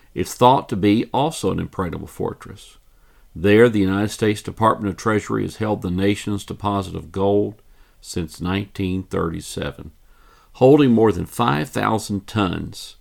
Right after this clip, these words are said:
Our nation's gold vault is lined with granite walls, blast-proof door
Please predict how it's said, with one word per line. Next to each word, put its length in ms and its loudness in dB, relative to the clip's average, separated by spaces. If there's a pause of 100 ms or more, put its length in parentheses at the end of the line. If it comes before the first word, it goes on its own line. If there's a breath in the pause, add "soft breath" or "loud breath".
(580 soft breath)
Our 240 4
nation's 720 2
gold 440 2
vault 500 -4
is 160 -8
lined 340 0
with 180 -10
granite 480 -4
walls, 540 -6 (100)
blast-proof 920 0 (120)
door 460 -4